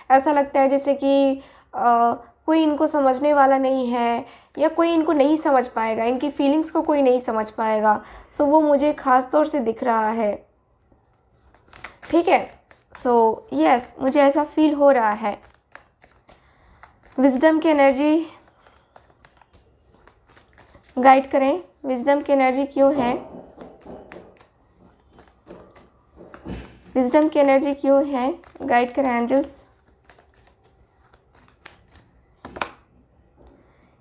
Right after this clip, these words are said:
King of Wands, एकदम से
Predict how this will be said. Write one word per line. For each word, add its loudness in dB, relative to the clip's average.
King 4
of 2
Wands, 0
एकदम 2
से -6